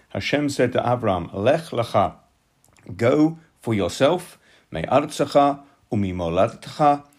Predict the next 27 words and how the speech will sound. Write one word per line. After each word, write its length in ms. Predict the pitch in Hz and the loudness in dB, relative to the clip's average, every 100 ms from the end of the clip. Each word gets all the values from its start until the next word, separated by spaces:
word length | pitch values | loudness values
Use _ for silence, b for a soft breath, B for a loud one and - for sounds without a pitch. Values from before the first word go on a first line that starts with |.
| b b b _ | b b b _
from 220 | 104 95 | -6 -2
your 340 | 87 82 - _ | 0 -2 -4 _
land, 500 | 101 113 160 147 147 - | -2 2 2 0 -6 -12
from 180 | - 98 | -8 -6
your 160 | 85 76 | -4 -6
birthplace, 800 | 80 131 143 - 135 127 123 - | -2 0 0 0 0 0 -6 -8
u'mibeit 560 | 113 95 82 123 143 - | -6 -4 -2 -2 -4 -2
avicha, 600 | 98 123 123 - 110 - | -2 -2 -6 -2 -2 -2
and 140 | 90 | -8
from 140 | 85 85 | -6 -6
the 80 | |
house 340 | 85 113 131 - | -4 -4 -4 -4
of 180 | 101 82 | -6 -4
your 140 | 76 | -6
father, 480 | - 123 117 113 113 B B B B | -4 -2 0 0 -2 B B B B
el 220 | 139 156 117 | 4 4 2
haaretz 640 | 110 - 117 127 113 - | -2 2 2 2 0 -8
asher 460 | - 92 - 101 - | -10 -8 -2 -2 0
areka, 540 | 87 85 92 - 76 - b b b | -4 -2 -4 -4 -10 -12 b b b
to 260 | - 147 147 | -2 0 0
the 200 | 101 92 | -2 -2
land 440 | 90 104 104 95 | 0 0 0 -4
which 320 | 85 95 - - | -4 -6 -6 -8
I 220 | 92 92 | -6 -6
will 360 | 87 90 87 - | -8 -8 -8 -8
show 380 | - 82 82 - | -8 -6 -6 -8
you." 260 | 80 71 | -10 -10